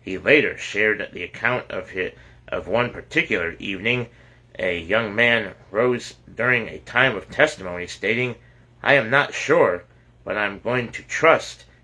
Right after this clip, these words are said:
and I'm going to obey." Towner made note of the lad's words and shared the story with J H Sammis. The echo of the refrain came, followed by rhymes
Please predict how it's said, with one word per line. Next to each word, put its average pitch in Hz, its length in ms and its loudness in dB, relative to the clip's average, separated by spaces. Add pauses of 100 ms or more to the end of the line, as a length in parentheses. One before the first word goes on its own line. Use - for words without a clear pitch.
and 95 140 -8
I'm 87 200 -6
going 120 280 -2
to 98 140 -4
obey." 101 500 4 (720)
Towner 104 480 -2 (460)
made 101 340 -2
note 127 440 2 (140)
of 95 180 -6
the - 80 -12
lad's 104 480 -4
words 123 480 0
and 95 220 -10
shared 120 380 0
the - 80 -14
story 131 400 2
with 87 200 -8 (360)
J 107 420 -2
H - 380 -4
Sammis. - 720 -2 (440)
The - 180 -12
echo - 400 2
of 92 240 -6
the 90 80 -4
refrain 107 540 0
came, 104 480 0 (300)
followed 107 460 2
by 85 180 -2
rhymes 123 580 0